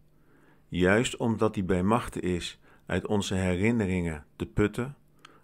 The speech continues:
angsten te creëren, maar hij tegelijkertijd onze fantasie en onze humor is, is het belangrijk dat wij controle krijgen over de geest, in plaats van dat de geest controle heeft over ons.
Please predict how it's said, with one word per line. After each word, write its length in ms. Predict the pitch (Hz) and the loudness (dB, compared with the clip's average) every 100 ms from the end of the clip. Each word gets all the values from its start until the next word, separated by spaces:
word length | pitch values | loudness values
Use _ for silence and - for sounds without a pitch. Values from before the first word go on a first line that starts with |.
| _ | _
angsten 420 | - 113 120 - | 0 0 0 -4
te 140 | - 98 | -4 -6
creëren, 720 | - 90 87 95 101 120 160 - - - - | -4 -2 0 2 0 -4 -14 -18 -20 -20 -14
maar 180 | - 95 | -2 0
hij 120 | 101 | 0
tegelijkertijd 760 | 92 98 98 110 110 107 98 92 | 0 0 2 2 2 2 0 0
onze 300 | 104 90 90 | -4 -6 -6
fantasie 680 | - 90 87 - 120 104 98 - - - - - | -6 -4 -4 -2 0 0 -2 -18 -20 -20 -20 -6
en 120 | 92 | -2
onze 220 | 92 90 | -2 -2
humor 440 | 82 98 107 113 104 | 0 2 4 2 0
is, 400 | 110 110 - _ _ _ _ _ | -4 -6 -10 _ _ _ _ _
is 200 | - 110 | -2 0
het 120 | 107 | 0
belangrijk 500 | 87 87 101 107 104 | 2 2 2 0 -4
dat 180 | 85 73 | -6 -4
wij 260 | 80 95 113 | 0 2 2
controle 500 | 107 101 98 95 90 | -2 -2 0 0 0
krijgen 400 | - 92 85 - | -2 -2 -2 -4
over 200 | 85 82 | -4 -6
de 60 | |
geest, 500 | - 92 98 113 - - - - - - | -6 -2 -2 -4 -12 -20 -20 -20 -20 -12
in 180 | 101 90 | -8 -2
plaats 260 | 90 87 | 0 0
van 120 | - 85 | -2 -6
dat 120 | 78 | -6
de 80 | 80 | -8
geest 540 | - 95 104 - - - | -2 -2 -2 -4 -14 -10
controle 500 | 98 92 92 92 87 | -6 0 2 2 0
heeft 420 | 87 87 - - _ _ | -2 -4 -8 -20 _ _
over 280 | - 82 - | -8 -6 -4
ons. 460 | 107 90 - - | -4 -4 -6 -14